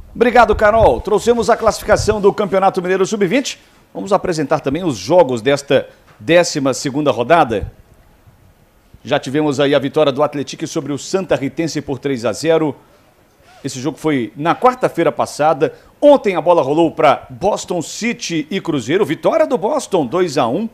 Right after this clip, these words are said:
O Atlético de Três Corações empatou por três a três com o Uberlândia. O América de Teófilo Otoni perdeu em casa para o Minas Boca,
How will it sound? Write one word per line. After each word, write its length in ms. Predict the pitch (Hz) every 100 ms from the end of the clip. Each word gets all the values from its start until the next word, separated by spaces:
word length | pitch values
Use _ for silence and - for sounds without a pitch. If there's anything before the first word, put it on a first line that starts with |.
| _ _ - -
O 80 | 190
Atlético 380 | 185 220 -
de 120 | 190 196
Três 200 | 202 185
Corações 600 | 190 170 196 185 131 - - -
empatou 440 | 202 196 208 196
por 200 | 190 175
três 300 | - 202 165
a 80 | 175
três 240 | 165 175
com 240 | 170 165 147
o 180 | 185 165 -
Uberlândia. 840 | 262 220 160 156 220 170 202 175 - - -
O 80 | 160
América 460 | 170 220 202 185
de 120 | 165
Teófilo 400 | 170 180 185 170
Otoni 460 | 165 175 180 165 127 - _
perdeu 420 | 233 240 147 240 247
em 80 |
casa 420 | - 202 240 165 160
para 180 | 170
o 40 | 160
Minas 260 | 180 170
Boca, 460 | 113 160 156 135